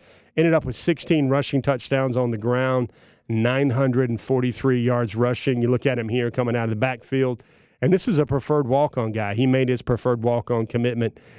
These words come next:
earlier today at nine thirty A M. Down in Homerville, look at that long strider right there.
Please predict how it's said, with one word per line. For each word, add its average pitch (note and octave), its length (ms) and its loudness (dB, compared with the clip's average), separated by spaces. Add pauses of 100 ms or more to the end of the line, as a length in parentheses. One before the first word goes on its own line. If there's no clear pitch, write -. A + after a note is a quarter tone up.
(200)
earlier B2+ 420 2
today B2 520 0
at F#2+ 120 -10
nine A#2 440 -2
thirty A#2 380 -2
A A2+ 100 0 (200)
M. B2 200 0 (380)
Down C#3 260 2
in C3 100 -2
Homerville, D3+ 640 2
look D3 160 0
at C3+ 80 -4
that C#3 160 0
long B2+ 320 0
strider B2+ 580 0
right B2 240 0
there. C3 300 2